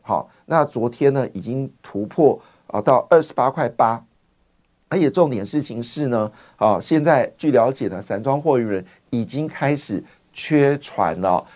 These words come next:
那为什么缺船呢？其实主要原因是因为卡在，它卡在这个海面上，所以这有一点点那种上次货柜轮大涨的一个，一个态势哈。上次货柜轮大涨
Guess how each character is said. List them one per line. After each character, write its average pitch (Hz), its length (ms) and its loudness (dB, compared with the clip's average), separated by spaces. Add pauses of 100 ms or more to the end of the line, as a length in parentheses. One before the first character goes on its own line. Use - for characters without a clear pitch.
(120)
那 220 100 4
为 240 140 4
什 156 80 -6
么 135 100 -4
缺 160 280 -4
船 101 260 -4
呢？ 107 140 -6
其 120 180 -8
实 131 80 -8
主 110 100 -8
要 127 140 4
原 110 180 -4
因 120 80 -6
是 117 140 -8
因 123 80 0
为 117 80 -2
卡 - 240 -8
在， 117 260 2 (400)
它 156 240 2 (160)
卡 101 220 -6
在 127 260 4 (420)
这 123 120 -2
个 101 380 2
海 90 260 -2
面 123 220 0
上， 101 260 0 (300)
所 190 120 6
以 185 60 8
这 196 160 4
有 139 180 4
一 117 120 -4
点 147 200 0
点 131 220 -2
那 151 140 0
种 92 180 -4
上 139 240 -2
次 143 180 -4
货 156 240 4
柜 131 220 2
轮 87 260 -2 (220)
大 127 240 2
涨 95 180 -10
的 64 120 -10
一 120 100 -6
个， 110 300 0 (400)
一 123 120 -2
个 120 220 2
态 123 240 0
势 92 300 -8
哈。 98 240 -10
上 135 180 -4
次 139 80 -6
货 147 160 2
柜 135 160 0
轮 107 160 -2
大 113 180 -2
涨 104 220 -8